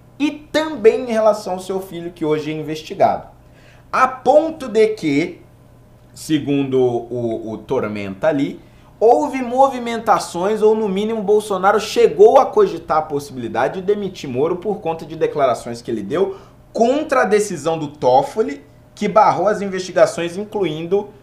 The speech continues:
a, a, a investigação do filho dele. Ou seja, eles deram, no mínimo, declarações públicas divergentes sobre um caso onde tava,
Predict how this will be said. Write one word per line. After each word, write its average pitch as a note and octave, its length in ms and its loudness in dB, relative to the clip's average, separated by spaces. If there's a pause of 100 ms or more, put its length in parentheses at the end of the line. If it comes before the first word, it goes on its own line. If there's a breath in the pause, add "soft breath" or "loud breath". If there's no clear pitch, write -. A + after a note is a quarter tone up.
(140)
a, C#3 120 0
a, C3+ 420 6
a C#3+ 80 0
investigação D3 580 -2
do E3+ 80 -6
filho A3 220 -12
dele. D3 200 4
Ou D3 60 2
seja, A#2 400 -2 (140)
eles F#3 240 2
deram, F#3 260 2
no C4 160 -4
mínimo, A#3+ 320 -8
declarações G3 640 -2
públicas D3+ 500 -6
divergentes D#3+ 880 -2 (400)
sobre E3+ 460 2
um D#3 220 -4
caso C#3 420 0
onde C#3+ 240 -6
tava, B2+ 640 -2